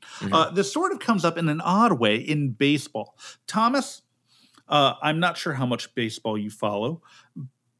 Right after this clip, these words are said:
Speaker 2: but one of the things that is prized in baseball is a left-handed pitcher.
Speaker 1: Right.
Speaker 2: Why? Most pitchers are right-handed, so you're used to seeing the ball coming from that, that slot where the right-handed guy throws. Well, if you have a left-handed pitcher, everything comes from a different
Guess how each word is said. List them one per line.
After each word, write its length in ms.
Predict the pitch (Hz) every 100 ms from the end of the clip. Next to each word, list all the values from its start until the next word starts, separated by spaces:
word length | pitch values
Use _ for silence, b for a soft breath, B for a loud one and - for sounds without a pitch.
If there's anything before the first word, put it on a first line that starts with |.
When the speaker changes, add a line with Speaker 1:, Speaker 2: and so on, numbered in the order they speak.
| _ _ _
Speaker 2:
but 160 | 185 -
one 160 | 202
of 80 | 233
the 60 | 202
things 240 | 202 180
that 140 | 156 135
is 160 | 117
prized 560 | - - 190 196 175 147
in 140 | 131
baseball 500 | 117 123 117 110 110
is 100 | 117
a 60 | 123
left-handed 640 | 123 143 - 147 127 107
pitcher. 400 | - 110 - - - -
Speaker 1:
Right. 240 | - 78 113 _
Speaker 2:
Why? 360 | - 160 220 247 B B B
Most 380 | 180 220 320 -
pitchers 340 | - 196 196 175
are 140 | 190
right-handed, 480 | 196 190 151 113 104
so 120 | 151
you're 200 | 143 151
used 280 | 185 240 -
to 60 |
seeing 220 | - 196 170
the 80 |
ball 240 | 139 202 196
coming 320 | - 143 135
from 320 | 131 123 117 B B
that, 220 | 123 110 123
that 200 | 113 -
slot 460 | - 190 190 165
where 100 | 147
the 100 | 131
right-handed 520 | 156 185 160 180 165
guy 180 | 143 143
throws. 420 | 135 147 123 107 - B -
Well, 160 | 196 196
if 120 | 196
you 80 | 202
have 80 |
a 80 | 185
left-handed 540 | 185 311 302 208 156 131
pitcher, 280 | 165 180 -
everything 340 | 185 196 190
comes 320 | 165 175 170
from 160 | - 160
a 60 | 139
different 340 | 151 139